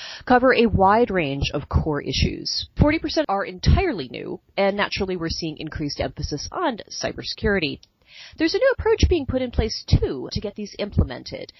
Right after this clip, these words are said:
O M B and the Performance Improvement Council have launched a new leaders delivery network. That's twenty-five senior government officials, each assigned to championing certain goals. The group will hold bi-monthly meetings through roughly November twenty sixteen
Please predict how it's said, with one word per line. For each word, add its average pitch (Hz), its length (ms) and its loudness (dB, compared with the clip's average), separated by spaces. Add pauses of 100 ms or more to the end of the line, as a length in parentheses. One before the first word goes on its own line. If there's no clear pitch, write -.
(240)
O 214 140 -2
M 311 140 -2
B 269 380 -4
and 208 100 -8
the 208 60 -8
Performance 170 640 -8
Improvement 190 560 -6
Council 127 580 -6
have 185 200 -10
launched 180 360 -6
a 285 40 -6
new 196 280 -4
leaders 190 460 -6
delivery 254 420 -4
network. - 460 -10 (120)
That's 175 260 0
twenty-five 254 580 2
senior 208 300 -2
government 220 360 -2
officials, 175 460 -2
each - 220 -4
assigned 175 380 -2 (120)
to 214 160 2
championing 160 640 -2
certain 143 380 -6
goals. - 540 -6 (520)
The 254 80 -2
group 262 240 -2
will 330 140 2
hold 302 400 0
bi-monthly 151 560 -2
meetings 202 440 -2
through 196 160 -4
roughly 262 320 -2
November 220 380 0
twenty 170 300 0
sixteen - 720 -6